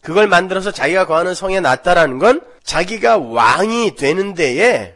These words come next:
자기가 제사장으로서 기여를 하겠다라는 의지였단 말입니다. 그리고 아들의 이름을 아비멜렉으로 줬죠. 이 아이의 아버지가 왕이다, 내가 왕이다라는 뜻이에요. 그러니까 신명기 십구 장에서 이스라엘의 왕에게 하나님이 갖지 말라는 걸 다 가진 거예요, 이 사람이요.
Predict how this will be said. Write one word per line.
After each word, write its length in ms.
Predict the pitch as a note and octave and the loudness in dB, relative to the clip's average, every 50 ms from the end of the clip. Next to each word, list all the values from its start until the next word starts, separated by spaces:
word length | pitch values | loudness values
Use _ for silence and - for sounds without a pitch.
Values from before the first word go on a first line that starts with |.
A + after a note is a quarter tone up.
| _ _ - | _ _ -12
자기가 560 | - - D#3 E3+ F3 A3+ A3 G3 A#3+ A#3+ A3+ | -6 -6 -4 -4 -4 -6 -2 2 2 2 2
제사장으로서 920 | A#3 - D3+ D#3+ - - A#3+ A#3 A#3+ A#3 A3+ A3 A3 G#3+ G3+ - A#3 A3 | 0 -2 -4 -4 0 0 0 2 2 2 2 0 -2 -2 -4 -4 -6 -6
기여를 560 | A3 - - D#3 F#3 A#3 B3 B3+ C4 B3+ A#3+ | -6 -8 -8 -4 2 4 4 4 4 2 -2
하겠다라는 720 | G3+ A#3 A3+ A#3 A#3 A3+ - A3+ G#3+ G#3 G#3 G3+ G3 F#3+ C#3 | -2 -4 -2 -4 -4 -2 -2 0 0 0 0 0 -2 -4 -2
의지였단 680 | C3+ E3 G3+ G#3 F3 F3+ G#3+ F#3+ E3 - - D#3+ C3+ A#2 | -2 0 -2 -2 -2 0 2 2 2 2 0 -2 -2 -2
말입니다. 520 | G#2 G2 F2+ E2 - - - G#2+ G#2 G#2+ - A#2+ _ _ _ _ _ _ _ | -6 -10 -12 -16 -20 -20 -20 -20 -20 -20 -20 -20 _ _ _ _ _ _ _
그리고 280 | - A#3+ A#3+ B3 A#3 A3+ | -8 -6 -4 0 0 2
아들의 400 | A#2+ A#2 D3+ D#3+ G#3 A#3 A#3 A#3 | 2 2 0 0 2 0 2 2
이름을 280 | A#3 A3 A#3 A#3 A#3 A#3 | 2 0 0 0 0 0
아비멜렉으로 880 | - - C3 D3 D#3 A3+ A#3 A#3 A3+ A3 A3 A3 G#3+ G#3+ G3+ G#3 G3+ G3 | 2 0 -2 0 0 -2 -4 -2 0 0 0 0 -2 -4 -4 -4 -8 -6
줬죠. 520 | D#3 C#3+ B2+ - - G3+ G3 C3+ G2+ G2 - - - | -6 -8 -8 -8 -8 -6 -6 -6 -8 -10 -20 -20 -12
이 240 | E3+ G3+ A3+ A3 - | -8 -6 -6 -6 -6
아이의 400 | - B2+ D3 E3 F3 F#3 F#3+ F#3+ | -4 -4 -2 -2 0 0 -2 0
아버지가 680 | C#3+ C#3 C#3+ D3 E3 E3 D3 D#3 D#3 F#3 F3+ D#3 - - | 0 0 -2 -2 -4 -6 -6 -4 -2 0 0 0 -2 -6
왕이다, 720 | A2 A2+ A2+ A2+ A#2+ C#3+ D#3 E3+ E3+ D3+ - - - - F2+ | -10 -6 -4 -2 -2 -2 -2 -2 -4 -4 -4 -8 -8 -8 -6
내가 400 | G#2+ D3 F3+ G#3 G3+ B3+ B3+ B3 | 0 0 0 2 4 2 2 4
왕이다라는 580 | G3 C#3+ D3 F3 G#3 G3 A3 G#3+ G3 F#3 F3 | 2 0 0 0 0 2 2 2 2 2 -2
뜻이에요. 680 | - F#3 E3+ - - C#3+ G#2+ F#2+ F2 F2+ G2+ G#2+ A2 G#2+ _ _ _ _ _ _ _ _ _ _ - | -4 -10 -10 -8 -8 -8 -10 -10 -12 -20 -20 -20 -20 _ _ _ _ _ _ _ _ _ _ _ -6
그러니까 100 | - G#3 | -4 2
신명기 420 | - - A#3+ B3 B3+ C4 B3+ A#3+ | 4 4 4 4 2 2 0 2
십구 280 | A#3 - - - B3+ B3+ | 2 0 0 0 -2 0
장에서 600 | B3 A3 F3+ D3+ C#3 D#3 A3 G3+ C#3 G#2+ F2 - - | 2 2 2 2 0 0 0 0 0 -2 -4 -10 -10
이스라엘의 480 | D3 F3 - A#3+ A#3+ A#3 A#3+ A#3 A#3+ | -8 -6 -4 0 0 2 4 4 2
왕에게 520 | A3 F3 C3 A#2 C#3+ F3 G3+ G#3 G#3 A3+ A3+ | 2 2 2 0 2 0 0 -2 -2 -2 -2
하나님이 520 | F#3+ F#3+ A#3 B3 A#3+ A#3+ A#3+ A#3+ A#3+ A#3+ | -2 -2 -2 -2 -2 -2 -2 -4 -6 -8
갖지 340 | - - - D3+ - - A#3+ | -6 -6 -6 -6 -6 -8 -6
말라는 400 | A3+ F3 D3+ E3+ G3+ G#3+ A3+ A#3 | 0 0 0 2 2 0 0 0
걸 160 | B3 B3 - | -2 -2 0
다 180 | - - G3 G3+ | 2 2 2 4
가진 300 | A#3 B3 - C4 B3+ B3 | 4 2 2 0 -4 0
거예요, 160 | B3 F#3+ C#3 | 0 0 -2
이 40 | B2+ | -2
사람이요. 440 | B2+ C3+ A#2+ A2+ F#2+ - - - | -4 -4 -6 -6 -8 -10 -16 -20